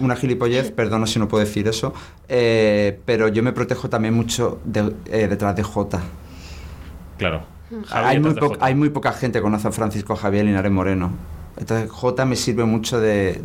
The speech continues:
Speaker 1: de parapeto contra eso, porque sí creo que, que es un mundo donde si no tiene los pies en la tierra,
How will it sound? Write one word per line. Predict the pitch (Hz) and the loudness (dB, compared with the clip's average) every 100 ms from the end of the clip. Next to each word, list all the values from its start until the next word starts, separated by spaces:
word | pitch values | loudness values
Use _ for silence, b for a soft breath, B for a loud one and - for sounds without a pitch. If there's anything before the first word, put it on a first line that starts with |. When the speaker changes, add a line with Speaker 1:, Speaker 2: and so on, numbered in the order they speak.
| 95 | -4
Speaker 1:
de | 104 98 92 92 90 87 87 | 0 2 4 2 2 0 0
parapeto | 98 90 - 98 92 - B B - | 0 0 0 -2 -2 -6 B B -2
contra | 107 98 | -2 0
eso, | 101 104 - | 0 -2 -2
porque | 101 98 | -2 -2
sí | - 113 | -2 -2
creo | 123 113 120 90 B B B - | 0 2 2 0 B B B -8
que, | 120 110 104 98 95 92 90 90 92 B - | 0 2 4 2 4 4 2 0 -4 B -6
que | 120 | -2
es | 110 123 | 0 2
un | 110 | 2
mundo | 117 113 113 | 4 2 2
donde | 113 110 110 104 | 2 2 2 2
si | 107 107 101 | 0 2 4
no | 104 110 113 | 4 2 2
tiene | 123 | 0
los | 123 - | 0 -2
pies | - 123 117 123 | -4 0 0 2
en | 113 | 2
la | 113 | 2
tierra, | 123 127 127 127 | 2 2 2 0